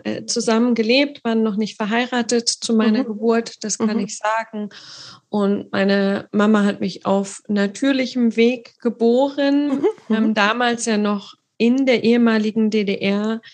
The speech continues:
Speaker 2: Ah, okay.
Speaker 1: Das heißt, dass, das, was ich einfach weiß, ist, dass die damals ja die Trennung von der Mutter relativ schnell passierte.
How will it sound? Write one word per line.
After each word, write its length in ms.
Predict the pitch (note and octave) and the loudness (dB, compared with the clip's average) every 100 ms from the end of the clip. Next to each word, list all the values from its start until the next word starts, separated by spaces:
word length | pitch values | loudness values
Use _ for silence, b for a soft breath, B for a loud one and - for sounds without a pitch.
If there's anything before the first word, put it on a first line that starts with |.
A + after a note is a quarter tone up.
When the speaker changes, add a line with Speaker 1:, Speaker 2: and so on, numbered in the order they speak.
| B | B
Speaker 2:
Ah, 300 | B3+ A#3+ G3+ | -2 -2 -4
okay. 140 | G#3 G#3+ | -6 -2
Speaker 1:
Das 40 | |
heißt, 400 | G#3 A3 - - - G3+ | 0 0 -4 -8 -8 -2
dass, 400 | G#3 G#3 - - | 0 0 -4 -8
das, 400 | G#3+ G#3 - - | -6 -4 -4 -2
was 200 | G#3 G#3 | 0 0
ich 180 | G#3+ - | -2 0
einfach 340 | G3 G#3 - | 0 -2 0
weiß, 380 | G3 G3+ C4 B3 | 2 4 2 0
ist, 220 | A3 - | -4 -6
dass 180 | F#3+ - | -12 -8
die 260 | G3+ G3+ G3+ B B B B B _ _ _ - | -2 -2 -4 B B B B B _ _ _ -2
damals 540 | G3+ G3+ C4 A#3+ A#3 A3+ | 2 2 4 2 0 0
ja 380 | G#3 G3 G3 G3 | 0 2 0 -6
die 240 | G3 G#3 G3+ | -10 -8 -6
Trennung 640 | - - A#3+ C4+ C#4 C4 | -6 0 2 4 4 2
von 220 | A#3 A3+ | 0 2
der 100 | G#3+ | 4
Mutter 540 | G3+ A3+ A#3 A#3+ A3+ G#3+ | 4 2 2 2 2 2
relativ 480 | G3+ G3+ G3+ G3+ - | 0 0 -2 -6 -6
schnell 420 | - G#3+ A#3 C4 | -2 0 2 0
passierte. 1000 | - G#3+ - - A#3 C4 - D4 D#4 E4 | -2 -8 -4 -4 -2 -4 -2 0 0 -2